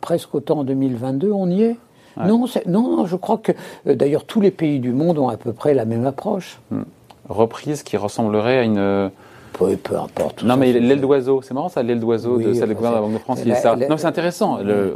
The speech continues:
Speaker 2: on
Speaker 1: la,
Speaker 2: cherchait
Speaker 1: oui,
Speaker 2: la
Speaker 1: oui, bon, la poésie, la poésie des gouverneurs.
Speaker 2: <laughs> Non, mais c'est intéressant parce que quand on regarde les chiffres, après, vous aimez ça, les chiffres à la consommation, elle rebondit de trente-cinq pour cent, mais ce qui est normal, dix pour cent en juin, zéro virgule cinq pour cent en juillet.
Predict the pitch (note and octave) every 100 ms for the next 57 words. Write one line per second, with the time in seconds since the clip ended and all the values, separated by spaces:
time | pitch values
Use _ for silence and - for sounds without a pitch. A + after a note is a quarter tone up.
0 | - G2+ G2 B2 B2 A#2 G2+ G2 F#2 F2+
1 | F2 F#2+ A#2 - C3+ A2+ A#2 C3 - A#2+
2 | A2+ B2+ A2 D3 A#2+ G2+ A2+ B2+ B2+ C3+
3 | A2+ G#2+ - - - - F3 - D#3+ -
4 | B2 - - - C#3 C#3 - - - -
5 | A#2+ C#3 C3+ D3+ A#2 B2 A2 - - -
6 | - A#2+ A#2 A2 G2 - C3 - - G2+
7 | F2+ F2+ F2+ F#2 G2+ C3 G#2+ - A2 G2+
8 | F#2 G#2 G#2+ G#2 - B2 G#2 G#2 G#2 B2+
9 | A2 B2+ - A2+ - A2+ A2+ - A#2 A2
10 | G2+ F#2+ G#2 A2+ A#2 G2+ F2 B2 B2+ A#2+
11 | - A#2+ G#2+ B2+ C3 A#2 B2 A#2+ A2+ C3+
12 | A#2 A#2 - A#2+ A2 G#2 F#2+